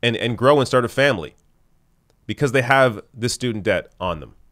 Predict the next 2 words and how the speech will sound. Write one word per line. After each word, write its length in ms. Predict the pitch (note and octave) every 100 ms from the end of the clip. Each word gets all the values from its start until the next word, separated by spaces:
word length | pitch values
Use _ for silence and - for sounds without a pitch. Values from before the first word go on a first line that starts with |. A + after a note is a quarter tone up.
| _ _ _ _ _ _ _ _ _ _ _ _ _ _ _ -
Because, 340 | - B2+ F#2+ -
again, 440 | A#2+ C3+ B2 F2+